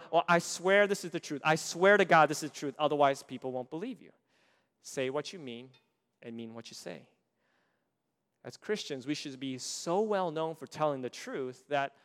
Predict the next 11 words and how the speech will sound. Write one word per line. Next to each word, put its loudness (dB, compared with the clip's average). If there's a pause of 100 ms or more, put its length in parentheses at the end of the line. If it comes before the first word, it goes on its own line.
(400)
those -2
things -12
should -14
be -12 (560)
unnecessary, -10 (540)
that -6
oaths -4
should -12
really -4
be -12
unnecessary -10